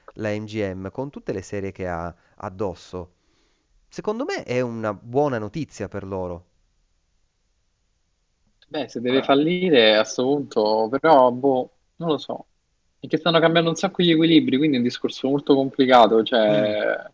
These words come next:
Speaker 2: che s-, che è partito già, mm, da parecchi anni in realtà, no? Cioè, dalla Fox con, con Disney Plus, eh, con Disney, anzi, scusate,
Speaker 3: Mm.
Speaker 2: e, cioè, è un discorso che si vede proprio che il-,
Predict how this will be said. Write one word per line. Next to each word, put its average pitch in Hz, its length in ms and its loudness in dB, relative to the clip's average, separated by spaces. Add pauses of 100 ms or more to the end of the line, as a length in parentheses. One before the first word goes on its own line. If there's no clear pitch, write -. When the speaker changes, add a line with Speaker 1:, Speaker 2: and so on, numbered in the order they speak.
(440)
Speaker 2:
che 82 120 2
s-, - 240 -10
che 127 120 4
è 120 40 -4
partito 131 440 2
già, 131 220 6
mm, 123 380 -6 (560)
da - 240 0
parecchi 123 360 2
anni 104 380 0
in 98 60 -4
realtà, 98 440 0
no? 113 340 -2 (500)
Cioè, 110 100 2
dalla 110 260 8
Fox 120 400 2
con, 107 1200 -2
con 107 180 -8
Disney 107 300 -6
Plus, 120 600 2
eh, 104 400 -2 (520)
con 120 160 0
Disney, 104 340 0
anzi, 98 300 6
scusate, 98 460 2
Speaker 3:
Mm. 101 720 2
Speaker 2:
e, 113 60 -4
cioè, 110 200 2
è 104 40 6
un 110 100 0
discorso 117 440 2
che 107 340 2 (300)
si - 140 -8
vede 127 180 4
proprio 117 280 6
che 104 80 2
il-, 104 260 0